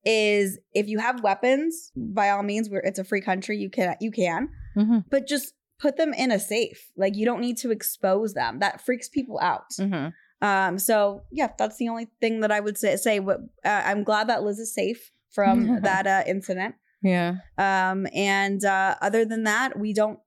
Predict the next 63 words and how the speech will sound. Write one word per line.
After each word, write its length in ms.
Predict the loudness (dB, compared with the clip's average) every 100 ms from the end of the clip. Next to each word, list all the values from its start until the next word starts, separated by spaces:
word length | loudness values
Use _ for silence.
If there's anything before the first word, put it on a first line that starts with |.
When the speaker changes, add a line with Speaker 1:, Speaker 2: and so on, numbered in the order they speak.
| _ _ _ -8
Speaker 1:
he 200 | -2 2
actually 420 | 2 0 -2 -4
called 300 | 0 0 0
us 180 | -2 -2
the 100 | 0
other 160 | 2 2
day 240 | 2 0
to 120 | -2 -2
ask 260 | -2 -2
if 60 | -8
we 100 | -8
wanted 260 | -6 -6 -4
to 100 | 0
buy 180 | 2 0
his 140 | 0
house. 260 | 0 0 0
Speaker 2:
Mm. 40 |
Speaker 1:
And 80 | 0
I 20 |
was 100 | 0
like, 80 | 0
"Nope, 300 | 2 2 0 -2
we're 160 | -2 2
good." 320 | 2 0 -4 -16 _ _ _
Speaker 2:
<laughs> 0 |
Yeah, 500 | 2 2 4 4 6 6
Speaker 1:
No 40 |
Speaker 2:
we 120 | 4
can 80 | 4
pick 140 | 4 4
Speaker 1:
worries. 120 | 2
Speaker 2:
and 100 | 0
choose 480 | 0 -4 -6 -14 -20 _ 2
Speaker 1:
Yeah, 160 | 2
Speaker 2:
basically 320 | 4 0 2 4
Speaker 1:
so 140 | 6
Speaker 2:
who 40 | 6
we, 80 | 2
who 200 | 0 0
Speaker 1:
with 140 | 2
Speaker 2:
we 40 | 4
Speaker 1:
that 120 | 2
Speaker 2:
work 60 | 2
Speaker 1:
being 80 | 2
Speaker 2:
with 140 | 2 4
then. 300 | 4 4 2
Speaker 1:
said, 100 | -4 -2
you 120 | 0
know, 320 | 2 2 0
if 180 | -2 -2
we, 120 | -4
if 180 | -2 0
you 120 | 2
have 100 | 0
a 100 | 0
weird 400 | -2 -2 0 -2
feeling 320 | 0 -2 0 -2
about 240 | -2 0
something, 540 | -2 -2 -2 -2 -4 -10 _ _
w-, 160 | -10 -4
leave 280 | -2 -2 0
it 120 | -2
there. 300 | -2 -4 -4